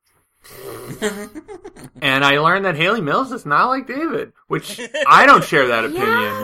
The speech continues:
Speaker 3: wow, it was harsh.
Speaker 1: I'm, I'm glad you don't share that opinion, Ryan. That makes me feel a little better.
Speaker 2: Good.
Speaker 1: 'Cause, 'cause in a weird way, and I can't explain why, I felt like you and Haley Mills were on the same wavelength.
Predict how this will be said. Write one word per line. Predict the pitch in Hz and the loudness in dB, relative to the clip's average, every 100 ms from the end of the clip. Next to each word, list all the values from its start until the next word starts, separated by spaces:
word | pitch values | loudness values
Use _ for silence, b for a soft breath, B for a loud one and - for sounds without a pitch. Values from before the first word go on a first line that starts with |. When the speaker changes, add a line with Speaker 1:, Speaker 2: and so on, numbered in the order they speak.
| 480 | -6
Speaker 3:
wow, | 415 415 480 494 480 | -4 -2 -2 -2 -2
it | 427 466 | -2 -4
was | 539 - - | -6 -10 -18
harsh. | - - 302 403 392 254 190 190 - _ - _ _ _ | -18 -12 -10 -8 -10 -12 -14 -18 -20 _ -20 _ _ _
Speaker 1:
I'm, | 113 143 170 165 | -10 -8 -8 -10
I'm | 160 170 | -14 -10
glad | 165 196 254 - | -6 -4 -4 -6
you | 156 | -6
don't | 131 113 - | -6 -8 -12
share | 101 95 | -16 -14
that | 92 92 | -16 -16
opinion, | 95 95 90 | -18 -20 -20
Ryan. | 90 92 | -18 -12
That | 120 139 | -10 -10
makes | 151 147 | -12 -18
me | |
feel | 143 135 | -16 -14
a | 104 | -12
little | 104 90 | -12 -14
better. | 80 82 _ _ | -18 -20 _ _
Speaker 2:
Good. | 285 240 165 _ | -4 -4 -6 _
Speaker 1:
'Cause, | 165 151 | -20 -20
'cause | - 170 160 | -12 -10 -8
in | 170 | -8
a | 165 | -8
weird | 156 185 214 180 | -10 0 2 2
way, | 151 143 | -2 -4
and | 123 | -6
I | 123 | -8
can't | - 160 | -12 -14
explain | 156 - 143 135 107 | -14 -12 -10 -10 -12
why, | 95 104 117 | -10 -10 -10
I | 127 123 | -8 -8
felt | 127 151 156 | -6 -6 -4
like | 147 139 - | -4 -6 -10
you | 104 110 127 139 143 151 156 - _ _ 127 | -16 -8 -6 -6 -6 -6 -6 -10 _ _ -14
and | 123 | -12
Haley | 127 123 123 120 | -10 -8 -8 -10
Mills | 113 110 117 127 | -10 -10 -8 -8
were | 113 107 | -8 -10
on | 104 | -10
the | |
same | 104 - 120 107 95 | -12 -14 -12 -12 -14
wavelength. | 92 95 78 78 73 - _ | -14 -14 -18 -20 -20 -20 _